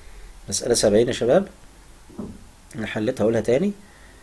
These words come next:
هنا إحنا وضعنا رقم سبعين، نرجع تاني لو كان الفيديو ما جابهاش، هرجع تاني كده أشرحها،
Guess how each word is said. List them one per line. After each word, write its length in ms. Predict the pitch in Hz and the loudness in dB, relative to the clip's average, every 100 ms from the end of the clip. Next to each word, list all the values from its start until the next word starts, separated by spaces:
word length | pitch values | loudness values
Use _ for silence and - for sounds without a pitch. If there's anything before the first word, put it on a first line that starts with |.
| - - - - - - | -20 -20 -20 -20 -6 2
هنا 220 | 135 113 - - - | 2 0 -8 -20 -14
إحنا 180 | - 117 | -8 -2
وضعنا 400 | 104 120 117 104 104 - - - - - - - - - - - - | 2 4 2 0 -4 -18 -20 -20 -20 -20 -20 -20 -20 -20 -20 -20 -8
رقم 200 | 113 113 | -6 -4
سبعين، 300 | 107 104 107 | -4 0 0
نرجع 220 | 110 107 | 0 0
تاني 180 | 101 117 | 0 2
لو 100 | 107 | 0
كان 160 | 104 110 | 0 -4
الفيديو 300 | 104 113 113 | -4 -2 -2
ما 80 | 104 | -2
جابهاش، 440 | 104 131 170 - | -2 -4 -6 -8
هرجع 220 | 101 104 | -8 -6
تاني 180 | 95 113 | -6 -8
كده 220 | 107 123 | -6 -8
أشرحها، 400 | - - - 175 | -8 -10 -6 -6